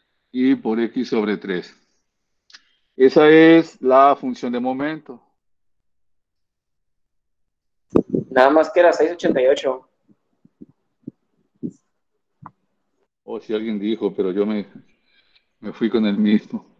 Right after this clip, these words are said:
Speaker 1: Perdón, así. Bueno, seis sesenta y ocho y lo que corresponda. ¿De acuerdo? <clears throat>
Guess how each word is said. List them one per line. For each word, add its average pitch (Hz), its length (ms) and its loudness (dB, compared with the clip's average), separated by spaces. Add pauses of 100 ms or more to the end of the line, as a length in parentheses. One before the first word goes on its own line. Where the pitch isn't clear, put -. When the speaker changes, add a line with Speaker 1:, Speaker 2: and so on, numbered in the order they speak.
(400)
Speaker 1:
Perdón, 98 520 -6 (240)
así. 104 420 -12 (440)
Bueno, 127 200 6
seis 143 180 6
sesenta 143 360 4
y 131 40 8
ocho 151 200 4
y 139 40 4
lo 127 100 4
que 113 100 -4
corresponda. 110 640 0 (960)
¿De - 80 -18
acuerdo? 165 460 0 (2750)
<clears throat> - 640 -6